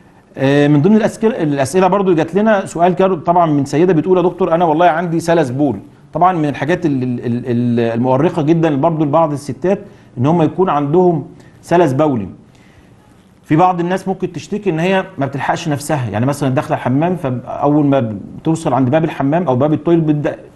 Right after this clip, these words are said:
المية تسيب عليها، ده طبعًا بنسميه سلس بول من، من النوع أو بنسميه الحاحي، يعني هو مزنوق في المية بس ما بينهضش نفسه. بعض الناس طبعًا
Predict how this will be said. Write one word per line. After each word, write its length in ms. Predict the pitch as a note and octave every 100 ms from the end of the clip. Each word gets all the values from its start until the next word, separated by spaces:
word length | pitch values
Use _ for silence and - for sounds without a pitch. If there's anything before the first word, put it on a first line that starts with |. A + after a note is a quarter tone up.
| -
المية 260 | C3+ D3 C#3+
تسيب 240 | - D3
عليها، 260 | A2+ A2+ G#2
ده 160 | A2+
طبعًا 220 | D3+ D#3
بنسميه 440 | D3+ B2 C3 C3+ D#3+
سلس 320 | D#3+ D#3 C3
بول 260 | C3 E3+ E3+ - - -
من، 340 | A#2+ B2 B2
من 100 | C3
النوع 320 | C3 C#3+ E3+
أو 60 | C#3
بنسميه 520 | C3 B2+ C3+ D3+ F3
الحاحي، 420 | C3 - D3+ -
يعني 120 | F#2 A2
هو 100 | D3
مزنوق 260 | B2 C#3
في 100 | D3
المية 260 | C3+ D#3 F#3+
بس 220 | D#3+ -
ما 60 | C#3+
بينهضش 360 | C3+ C#3+ -
نفسه. 280 | C3 A#2+ - - - - -
بعض 240 | C3+ F#3 F#3
الناس 260 | F#3 G#3
طبعًا 400 | G#3+ G#3+ G#3 G#3+